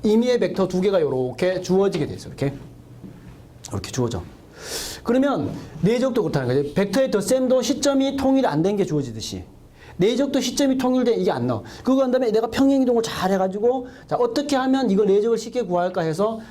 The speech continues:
내가 평행 이동을 시켜야 돼. 아, 시점을 여기다 잡으면 이거의 내적 계산이 좀 원활하겠구나 해서 B 벡터를 요렇게 평행 이동을 시키는 거지. 그 다음에 여기 A 벡터를 요렇게 평행 이동시켜서 요로 시점을 딱 통일시키는 거야. 요렇게 갖다 놓는 거야.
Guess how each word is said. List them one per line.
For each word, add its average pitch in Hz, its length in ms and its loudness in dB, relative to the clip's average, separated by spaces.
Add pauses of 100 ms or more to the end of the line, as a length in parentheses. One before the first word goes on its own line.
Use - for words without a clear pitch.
(100)
내가 202 280 2
평행 262 340 2
이동을 214 220 2
시켜야 196 260 -2
돼. 98 200 -8 (480)
아, 202 320 0
시점을 285 480 2
여기다 254 300 2
잡으면 220 640 -2 (220)
이거의 240 720 2
내적 196 380 2
계산이 208 340 0
좀 180 240 2
원활하겠구나 170 640 0
해서 190 320 -2 (300)
B 240 180 2
벡터를 208 320 2
요렇게 180 300 0
평행 247 280 2
이동을 175 200 2
시키는 185 340 -2
거지. - 240 -12 (880)
그 202 100 0
다음에 240 300 2
여기 254 160 2
A 262 180 2
벡터를 226 300 2
요렇게 175 400 0
평행 247 240 0
이동시켜서 196 440 2
요로 208 300 2
시점을 247 460 -2
딱 143 280 0
통일시키는 226 540 0
거야. 107 100 -8
요렇게 110 1000 -4
갖다 127 220 -4
놓는 98 200 -4
거야. 90 120 -10